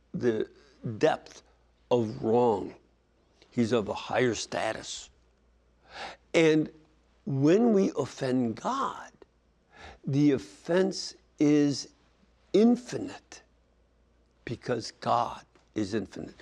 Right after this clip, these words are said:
Just like offending the president is a federal crime, not a local crime, so also is offending God an infinite crime.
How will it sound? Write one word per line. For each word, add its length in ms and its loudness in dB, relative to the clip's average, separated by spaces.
Just 280 4
like 200 4
offending 560 4
the 80 4
president 720 0
is 420 4
a 80 0
federal 560 4
crime, 540 2
not 420 0
a 80 2
local 380 4
crime, 440 -6
so 360 2
also 520 4
is 280 2
offending 600 2
God 460 2
an 260 4
infinite 680 0
crime. 400 -12